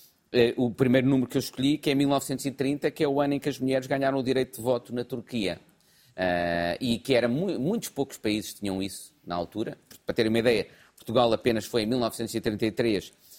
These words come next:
e apenas para as mulheres que tinham o ensino secundário, portanto, as mulheres tinham um voto,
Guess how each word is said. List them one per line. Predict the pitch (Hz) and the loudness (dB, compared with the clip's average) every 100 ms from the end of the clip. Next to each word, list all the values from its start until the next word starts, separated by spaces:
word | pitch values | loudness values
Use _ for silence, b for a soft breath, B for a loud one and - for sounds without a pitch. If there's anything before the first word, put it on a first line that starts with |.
| B - | B -2
e | 165 139 | 2 2
apenas | 117 - 214 156 113 | 2 2 2 2 0
para | - 120 | 2 0
as | 101 | 2
mulheres | 131 127 - | 0 0 -2
que | - | -6
tinham | 113 95 | -4 -2
o | |
ensino | 90 104 | -4 -8
secundário, | 90 - 87 78 87 | -10 -8 -4 -2 -2
portanto, | 113 - 110 - - 165 | -4 -6 -10 -10 -16 -8
as | 117 | -4
mulheres | 131 147 | 0 0
tinham | - 139 | 0 -2
um | 131 | 2
voto, | 127 120 - | 2 2 0